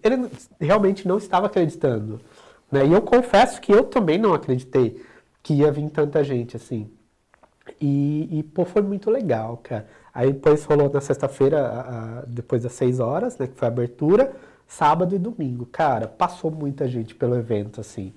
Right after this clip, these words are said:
né, pra um evento desse porte. Claro que aí o evento rolou no ano seguinte, conseguimos fazer no mesmo esquema. No terceiro ano, que foi dois mil e dois, né,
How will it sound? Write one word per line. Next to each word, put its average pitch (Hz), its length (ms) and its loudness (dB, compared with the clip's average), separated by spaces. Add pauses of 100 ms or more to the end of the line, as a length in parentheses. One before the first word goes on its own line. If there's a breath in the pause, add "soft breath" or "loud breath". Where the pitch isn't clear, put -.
(420 soft breath)
né, 120 160 0
pra 147 160 -2
um 143 40 4
evento 151 300 0
desse 156 220 -2
porte. - 400 0
Claro 202 360 2
que 247 280 0 (880 loud breath)
aí 180 160 6
o 214 80 10
evento 202 320 6
rolou 190 320 6
no 180 100 4
ano 175 140 2
seguinte, 226 640 0 (480 loud breath)
conseguimos 156 560 0
fazer 147 240 2
no 143 60 -2
mesmo 143 180 0
esquema. 165 480 2 (440 loud breath)
No 185 140 4
terceiro 233 720 6
ano, 190 280 6
que - 100 -12
foi 151 160 4
dois 147 260 4
mil 156 160 0
e 151 40 0
dois, 160 600 0
né, 131 320 -4